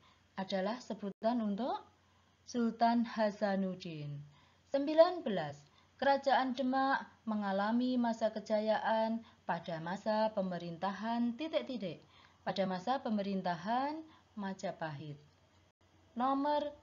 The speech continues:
dua puluh. Apa alasan Pangeran Diponegoro berjuang melawan penjajah?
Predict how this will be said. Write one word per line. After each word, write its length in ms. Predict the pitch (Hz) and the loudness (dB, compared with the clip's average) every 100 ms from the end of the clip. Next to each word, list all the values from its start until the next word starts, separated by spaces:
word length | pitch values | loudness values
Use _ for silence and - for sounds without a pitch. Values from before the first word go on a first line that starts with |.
| - | -4
dua 400 | 247 240 240 233 | 2 4 4 2
puluh. 320 | 214 185 147 - - - - - - | -2 -4 -6 -14 -20 -20 -20 -12 -4
Apa 400 | 277 - 339 294 | 0 4 6 8
alasan 480 | 285 277 269 262 | 6 6 4 0
Pangeran 560 | 254 247 240 240 233 233 | 2 2 2 2 2 2
Diponegoro 880 | 233 226 220 220 226 214 214 214 208 | 0 -2 -2 -2 0 0 2 2 2
berjuang 640 | 196 175 240 285 302 285 | -4 -6 0 2 2 0
melawan 480 | 247 233 220 220 214 | 2 2 2 0 -2
penjajah? 800 | - 208 190 180 165 160 196 | -4 -2 -2 -4 -6 -6 -6